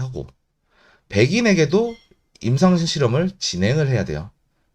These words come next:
그리고 황인하고도 임상 실험을 진행을 해야 되는 부분이 있는데, 이 부분들을 놓고 봤을 때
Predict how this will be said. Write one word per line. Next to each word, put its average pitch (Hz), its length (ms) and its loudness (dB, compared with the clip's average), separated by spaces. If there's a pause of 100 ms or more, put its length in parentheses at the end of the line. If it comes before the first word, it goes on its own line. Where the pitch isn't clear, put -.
(160)
그리고 170 440 -8
황인하고도 208 720 -8
임상 92 280 -10
실험을 90 340 -8
진행을 120 500 -4
해야 160 160 -2
되는 131 240 -2
부분이 156 340 -6
있는데, 78 540 -4 (1600)
이 247 180 2
부분들을 170 1000 4
놓고 131 280 2
봤을 135 440 -2
때 92 340 0